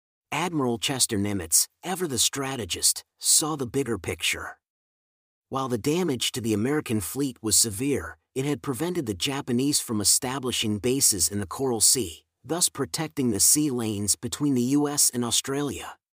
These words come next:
This outcome would prove crucial in the long-term strategy of the Pacific War.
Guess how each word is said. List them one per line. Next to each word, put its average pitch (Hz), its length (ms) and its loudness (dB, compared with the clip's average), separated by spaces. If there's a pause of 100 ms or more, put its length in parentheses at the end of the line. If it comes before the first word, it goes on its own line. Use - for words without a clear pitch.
(720)
This 175 240 2
outcome 139 440 0
would 95 160 -2
prove 160 340 2
crucial 110 540 -2
in 110 100 0
the 104 80 2
long-term 131 560 0
strategy 107 640 -2
of 113 100 -6
the 117 80 -4
Pacific 113 520 0
War. 107 460 -4